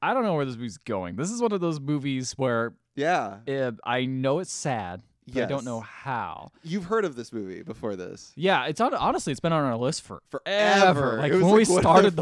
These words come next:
Speaker 2: first
Speaker 1: podcast,
Speaker 2: movies, yeah.
Speaker 1: it was on there. And we were like, "All right, let's do
Speaker 2: I think
Speaker 1: it."
Speaker 2: it's because we were, like, making a list of, like, what are movies we've heard a lot about that we don't
Speaker 1: Yes.
Speaker 2: know, we've never seen. Like, we don't know anything
Speaker 1: Exactly.
Speaker 2: about them. And
Speaker 1: Yeah.
Speaker 2: this was one of the ones.
Speaker 1: This
Speaker 2: Yeah.
Speaker 1: kinda reminds me of My Girl in some
Speaker 2: Yes.
Speaker 1: ways.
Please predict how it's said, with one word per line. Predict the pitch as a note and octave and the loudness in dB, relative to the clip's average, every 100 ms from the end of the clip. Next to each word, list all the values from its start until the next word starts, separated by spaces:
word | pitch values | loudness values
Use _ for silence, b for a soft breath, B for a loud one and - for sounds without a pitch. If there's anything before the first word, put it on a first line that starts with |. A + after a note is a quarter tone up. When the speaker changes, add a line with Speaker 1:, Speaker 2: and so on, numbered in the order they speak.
| G3 | 6
Speaker 2:
first | D#3+ | 8
Speaker 1:
podcast, | D3 D3+ E3 G#2+ G2 G#2+ | 6 6 2 2 0 -2
Speaker 2:
movies, | C#3 | -4
yeah. | C#3 A#2 | -4 -2
Speaker 1:
it | C3+ | -2
was | C3+ B2+ | -2 0
on | A#2+ A#2+ | 0 0
there. | A2 | -2
And | G#2 | -4
we | A#2 | -4
were | A#2 | -2
like, | A2+ A2 | -2 0
"All | |
right, | C#3 C3 | 0 -2
let's | B2 - | -4 0
do | |
Speaker 2:
I | A3 | 2
think | A#2+ | 2
Speaker 1:
it." | A#4+ | 2
Speaker 2:
it's | |
because | A4 C#4 C#4+ | 0 0 -2
we | F3+ G3+ A3+ | -2 -4 -2
were, | A3 | 0
like, | G3 F3 | 0 -2
making | D3+ D#3+ D3+ | -4 -4 -4
a | C#3+ | -4
list | C#3 | -6
of, | C3 | -6
like, | B2 | -8
what | A#2 F3 | -4 -6
are | |
movies | G#3 G3 F3+ | -4 -6 -6
we've | D3+ - | -8 -8
heard | - D3+ C3+ | -8 -6 -6
a | |
lot | A#2+ A2 B2 | -8 -8 -8
about | G#2+ G#2+ A2+ F#2+ G2 | -8 -6 -6 -6 -8
that | A2+ | -6
we | |
don't | G#2+ A2+ | -6 -6
Speaker 1:
Yes. | |
Speaker 2:
know, | G#2+ G2+ G#2 | -6 -8 -10
we've | A2+ B2 | -10 -6
never | A#2 G#2+ | -4 -4
seen. | G2+ A#2+ F2 - | -6 -8 -10 -6
Like, | G#2 | -4
we | |
don't | A#2 A#2+ | -2 -2
know | G#2+ | -4
anything | F#2 G#2 | -6 -8
Speaker 1:
Exactly. | |
Speaker 2:
about | G2+ G2+ - | -8 -10 -12
them. | - - - | -18 -18 -10
And | C3 | -6
Speaker 1:
Yeah. | G2 | -4
Speaker 2:
this | - | -6
was | A#2+ | -8
one | G#2+ G#2 | -8 -10
of | G2 | -12
the | G#2 | -14
ones. | G2 E2+ - - - | -12 -14 -16 -20 -4
Speaker 1:
This | F#3+ G#3+ | -4 -2
Speaker 2:
Yeah. | |
Speaker 1:
kinda | C4+ D#4 | -2 -2
reminds | D#4+ G3 F3 D3+ | 0 0 -2 -4
me | C#3+ | -4
of | |
My | A#2 A2+ B2 | -4 -4 -6
Girl | D#3+ F#3+ G3 G3+ _ _ _ | -8 -8 -8 -12 _ _ _
in | F3 | -8
some | D3+ | 2
Speaker 2:
Yes. | F#3+ G#3 F#3+ | 4 6 4
Speaker 1:
ways. | A3+ A3 A3 - | 2 -2 -4 -8